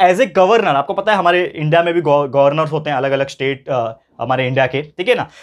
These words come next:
तो यहाँ पे as a governor general जो है वो यहाँ पे इंडिया में अराइव किए और उनका जो मेन मोटिव था, ये जो इंडिया में आए थे, इनका मेन मोटिव क्या था, मेन तरीका क्या था आने का, मकसद ये था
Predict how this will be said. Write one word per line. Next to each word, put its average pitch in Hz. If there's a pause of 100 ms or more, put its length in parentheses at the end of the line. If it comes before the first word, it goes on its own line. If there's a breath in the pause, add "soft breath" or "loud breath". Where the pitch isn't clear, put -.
(140 loud breath)
तो 196
यहाँ 190
पे 254 (100)
as 160
a 196
governor 202
general 160
जो 151
है 160
वो 185 (200 loud breath)
यहाँ 156
पे 160
इंडिया 175
में 202
अराइव 165
किए 185
और 190
उनका 180
जो 240
मेन 208 (360)
मोटिव 240
था, 165
ये 147
जो 180
इंडिया 160
में 214
आए 175
थे, 214
इनका 147
मेन 180 (200 soft breath)
मोटिव 180
क्या 226
था, 185
मेन 151
तरीका 185
क्या 208
था 208
आने 160
का, 208 (220 loud breath)
मकसद 170
ये 185
था 185